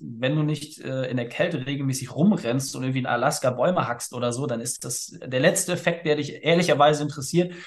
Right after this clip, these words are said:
Ähm, deswegen so, da-, das Level ist halt eigentlich, wie viel Regeneration brauchst du von der Anspannung? So, und, äh, wenn du halt immer so einen Tag Pause einbaust zwischendurch, dann ist es auch für den Geist gut,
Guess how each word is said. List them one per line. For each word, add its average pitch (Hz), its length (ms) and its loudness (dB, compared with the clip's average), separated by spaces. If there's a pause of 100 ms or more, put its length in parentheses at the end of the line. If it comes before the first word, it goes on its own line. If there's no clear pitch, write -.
(320)
Ähm, 131 520 4
deswegen 147 280 0
so, 135 400 0
da-, 127 260 -6
das 123 300 -8
Level 160 240 6
ist 160 200 0
halt 151 120 2
eigentlich, 143 340 -2 (260)
wie 147 200 2
viel 175 160 2
Regeneration 151 880 2
brauchst 151 380 4
du 151 60 -6
von 139 200 0
der 127 100 2
Anspannung? 110 680 0
So, 117 200 -4
und, 117 260 -2
äh, 123 240 0
wenn 135 160 2
du 143 100 0
halt 139 140 2
immer 131 160 2
so 131 80 0
einen 160 260 2
Tag 151 420 2 (140)
Pause 190 480 4
einbaust 160 640 4
zwischendurch, 175 540 0
dann 135 140 -2
ist 131 100 -2
es 131 120 -4
auch 135 180 0
für - 140 -8
den 107 260 -8 (320)
Geist 170 440 4
gut, 262 280 4